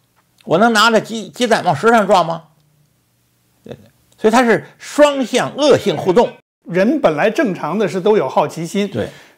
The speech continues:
Speaker 2: 在这个环境的压迫下，大概好奇心慢慢也就没有了。
Speaker 1: 对啊，淘汰了。你说实话，你说的厉害的，把你干掉。你像张志新，这不就死了吗？还有一个北大的一个，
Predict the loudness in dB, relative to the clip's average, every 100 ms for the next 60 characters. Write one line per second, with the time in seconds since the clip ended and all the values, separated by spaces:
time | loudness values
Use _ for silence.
0 | 0 2 4 2 0 0 -2 -2 -2 0
1 | 0 0 -2 -2 -4 0 0 0 -2 -2
2 | -4 -4 -8 -6 -4 -4 -4 -8 -10 -10
3 | -6 -8 -8 -6 0 0 -2 0 2 4
4 | 2 0 -4 -12 _ _ -8 -2 4 2
5 | 2 -2 -2 -4 -2 0 2 0 -2 -4
6 | -2 0 2 2 4 2 2 -4 _ _
7 | _ -4 -2 2 2 2 0 -2 -2 0
8 | 0 0 -6 -4 -2 -2 -4 _ _ _
9 | _ _ _ _ _ -4 2 4 4 2
10 | 0 0 0 2 2 2 0 0 0 0
11 | -2